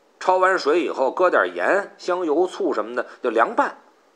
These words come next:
还有的朋友就更猛，整根儿的苦瓜瓤儿都不掏啊，直接蘸酱吃，当黄瓜那么吃。啊，人家特意吃的就是这苦味儿，他们说能去火。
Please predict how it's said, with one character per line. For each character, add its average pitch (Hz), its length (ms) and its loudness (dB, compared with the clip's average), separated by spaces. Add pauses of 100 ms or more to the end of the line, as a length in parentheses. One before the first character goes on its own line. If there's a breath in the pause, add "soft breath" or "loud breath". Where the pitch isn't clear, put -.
(640)
还 156 200 2
有 165 200 4
的 123 80 2
朋 120 180 0
友 175 40 2
就 180 140 2
更 170 240 0
猛， 127 280 0 (640)
整 110 240 2
根 185 120 4
儿 214 40 6
的 185 120 4
苦 92 240 -6
瓜 123 120 4
瓤 120 120 2
儿 202 160 6
都 214 100 0
不 175 160 -2
掏 170 160 2
啊， 139 240 4
直 165 220 -6
接 190 120 -2
蘸 160 200 0
酱 156 260 2
吃， 120 220 0 (340)
当 170 140 4
黄 143 280 2
瓜 214 80 0
那 175 80 -2
么 156 120 -8
吃。 - 180 -2 (1300 soft breath)
啊， 131 120 0
人 160 240 0
家 294 140 -2 (140)
特 220 180 2
意 226 180 0
吃 247 240 0
的 233 60 2
就 214 140 4
是 185 80 4
这 160 100 6
苦 98 240 -4
味 165 80 4
儿， 214 320 4
他 139 80 -6
们 185 100 -4
说 185 120 -2
能 190 160 -4
去 - 160 -2
火。 98 480 -2